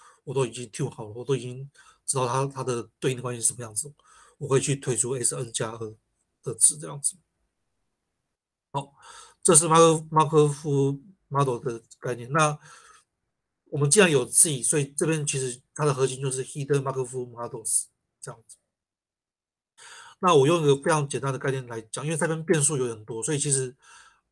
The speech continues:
马可夫，hidden Markov model 其实是分，分两块。上面这一块就是我，我刚刚讲的，它是一个 state transition 的概念，就是说我今天，我的，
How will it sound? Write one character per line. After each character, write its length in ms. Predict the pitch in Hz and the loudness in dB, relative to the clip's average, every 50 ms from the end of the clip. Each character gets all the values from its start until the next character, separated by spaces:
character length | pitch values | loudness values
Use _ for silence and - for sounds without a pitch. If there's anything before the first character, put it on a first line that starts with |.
| _ _ | _ _
马 180 | 170 165 175 | 0 0 2
可 140 | 156 170 165 | 2 2 -2
夫， 340 | 151 160 165 165 175 175 - _ _ _ _ _ _ _ _ - | -2 0 -2 -2 -4 -6 -10 _ _ _ _ _ _ _ _ -2
hidden 240 | - 202 196 190 185 | 2 4 6 6 6
Markov 420 | 180 170 170 170 175 170 165 - _ - | 6 2 2 2 0 -2 -6 -10 _ -8
model 240 | 156 147 156 147 139 | -4 -2 0 0 0
其 120 | - 147 | 0 -2
实 80 | 143 123 | -4 -4
是 80 | 120 | -4
分， 300 | - - 147 143 - - - | -2 -2 -2 -2 -2 -6 -6
分 120 | 160 143 | -6 -6
两 140 | 135 117 - - | -6 -6 -10 -14
块。 320 | - - 135 113 101 104 _ _ _ _ _ _ _ _ - - - - - - _ _ _ _ _ _ _ | -14 -10 -10 -10 -12 -12 _ _ _ _ _ _ _ _ -20 -20 -20 -20 -20 -20 _ _ _ _ _ _ _
上 200 | - - 214 208 | 2 4 4 6
面 180 | 220 214 202 180 | 6 4 4 4
这 120 | 175 185 | 4 2
一 20 | 165 | 4
块 180 | 165 170 165 151 | 4 4 4 4
就 100 | 151 147 | 2 0
是 100 | 143 160 | 0 0
我， 220 | 139 123 127 - _ - | -2 -4 -6 -12 _ -12
我 180 | 151 131 123 | -12 -10 -8
刚 120 | 120 147 151 | -6 -4 -4
刚 100 | 151 143 | -4 -4
讲 140 | 147 120 | -4 -6
的， 120 | 113 110 107 | -8 -10 -14
它 200 | 104 - 165 165 | -10 -6 -4 0
是 240 | - 185 175 170 165 | 0 0 -2 -2 -8
一 180 | 175 185 175 147 | -10 -14 -16 -12
个 460 | 143 - 139 127 123 127 135 143 - _ _ _ _ _ _ _ _ _ _ _ - | -8 -6 -4 -4 -4 -4 -8 -10 -12 _ _ _ _ _ _ _ _ _ _ _ -8
state 500 | - - - 143 175 160 160 156 160 156 | -2 -2 0 2 2 0 0 0 -4 -8
transition 360 | - 139 123 131 143 139 139 | -8 -6 -4 -2 -2 -2 -2
的 60 | 127 117 | -4 -4
概 140 | - 131 | -6 -6
念， 120 | 120 120 117 | -6 -6 -6
就 100 | 135 135 | -2 0
是 40 | 135 | 2
说 200 | 143 143 143 147 | 2 2 2 0
我 140 | 151 135 | -2 -6
今 120 | 123 147 147 | -4 -4 -2
天， 280 | 160 160 165 160 160 - _ _ _ _ _ _ _ _ _ _ _ _ _ _ _ _ _ _ _ _ - - - - - - - _ _ _ _ | -2 -2 -2 -4 -8 -16 _ _ _ _ _ _ _ _ _ _ _ _ _ _ _ _ _ _ _ _ -20 -20 -20 -20 -20 -20 -20 _ _ _ _
我 180 | - - 131 131 | -4 0 2 4
的， 220 | 135 147 139 - | 6 6 4 4